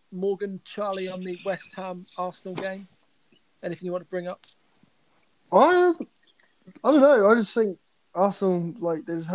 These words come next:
Speaker 2: there's, it was cool how they kept, like, a nice, good mentality to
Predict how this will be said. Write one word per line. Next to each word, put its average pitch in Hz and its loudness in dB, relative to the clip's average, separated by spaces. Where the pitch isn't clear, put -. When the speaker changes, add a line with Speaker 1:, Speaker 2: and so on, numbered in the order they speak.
Speaker 2:
there's, 175 -4
it 185 -8
was 170 -2
cool 208 -2
how 180 2
they 170 0
kept, 175 -4
like, 160 -8
a - -4
nice, 160 -4
good 156 -2
mentality 156 -2
to 151 -4